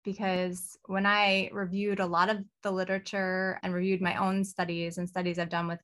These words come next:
collaborators, uh, for the book, you know, again and again, it was just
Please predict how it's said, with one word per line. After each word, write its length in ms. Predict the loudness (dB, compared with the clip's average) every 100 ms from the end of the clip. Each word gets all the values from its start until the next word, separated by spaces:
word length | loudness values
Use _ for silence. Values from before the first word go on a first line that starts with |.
| -6
collaborators, 880 | 0 0 0 -4 -4 -6 -6 -10 -6
uh, 200 | -2 -2
for 300 | -2 0 2
the 80 | 2
book, 380 | -2 -4 -6 _ _ -20 -20 -20 _ -2
you 80 |
know, 140 | 2 4
again 280 | 4 4 4
and 120 | 0
again, 360 | 2 4 2
it 120 | 0 -4
was 180 | -4
just 460 | -6 -8 -10 -12